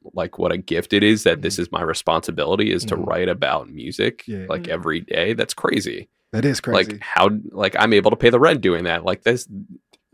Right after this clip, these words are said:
Speaker 1: I didn't think I was gonna be able
Speaker 2: So
Speaker 1: to
Speaker 2: does that
Speaker 1: do
Speaker 2: mean
Speaker 1: that.
Speaker 2: you have, like, enough anonymity where, like, nobody is coming up to you, like,
Speaker 1: Oh, people totally
Speaker 2: on
Speaker 1: come
Speaker 2: the
Speaker 1: up
Speaker 2: street?
Speaker 1: to
Speaker 2: Oh,
Speaker 1: yeah,
Speaker 2: okay.
Speaker 1: yeah. I mean, I mean,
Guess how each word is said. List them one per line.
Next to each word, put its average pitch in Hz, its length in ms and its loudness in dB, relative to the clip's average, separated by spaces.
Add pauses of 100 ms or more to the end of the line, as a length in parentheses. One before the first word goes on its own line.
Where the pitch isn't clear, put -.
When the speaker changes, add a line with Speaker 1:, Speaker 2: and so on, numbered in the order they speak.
(120)
Speaker 1:
I 104 100 4
didn't 123 180 4
think 117 160 4
I - 20 8
was 117 120 4
gonna 123 120 2
be 151 100 4
able 170 80 4
Speaker 2:
So 175 40 6
Speaker 1:
to 175 60 10
Speaker 2:
does 170 60 10
that 185 80 10
Speaker 1:
do 180 40 6
Speaker 2:
mean 170 100 8
Speaker 1:
that. 165 60 6
Speaker 2:
you 160 60 4
have, 151 140 6
like, 139 120 2
enough 135 320 -2
anonymity 131 580 -4
where, 120 180 -4
like, 110 360 -8
nobody 117 500 -4
is 113 120 -8
coming 117 440 -4
up 127 180 -6 (200)
to 131 120 -2
you, 120 140 2
like, 117 160 0
Speaker 1:
Oh, 160 80 4
people 151 280 2
totally 123 320 6
Speaker 2:
on 123 40 0
Speaker 1:
come 90 120 2
Speaker 2:
the 90 60 4
Speaker 1:
up 95 40 2
Speaker 2:
street? 131 280 0
Speaker 1:
to - 80 -4
Speaker 2:
Oh, - 40 2
Speaker 1:
yeah, 135 140 10
Speaker 2:
okay. - 160 8
Speaker 1:
yeah. 196 160 12
I 113 100 8
mean, 123 320 6
I 120 120 8
mean, 123 240 8